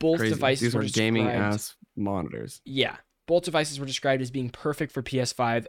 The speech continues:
Speaker 1: and have received variable refresh rate, H D M I G-Sync support, and feature low latency, one millisecond.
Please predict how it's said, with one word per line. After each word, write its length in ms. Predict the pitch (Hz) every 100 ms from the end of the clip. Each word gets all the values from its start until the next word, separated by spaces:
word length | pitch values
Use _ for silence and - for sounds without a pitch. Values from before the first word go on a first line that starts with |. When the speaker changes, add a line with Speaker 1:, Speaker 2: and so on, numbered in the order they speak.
| -
Speaker 1:
and 120 | 123
have 180 | 123 120
received 420 | 120 - 120 113
variable 600 | 117 117 131 156 151 143
refresh 460 | 123 - 123 113 -
rate, 300 | 117 110 - -
H 220 | 135 -
D 140 | 147
M 100 | 127
I 100 | 117
G-Sync 540 | 110 - 147 143 147 135
support, 480 | 123 - 127 123 - - -
and 120 | 120
feature 300 | 131 120 117
low 400 | 76 - 123 160
latency, 520 | 151 117 117 - 127
one 440 | - 85 107 139 127
millisecond. 640 | 135 123 - - 104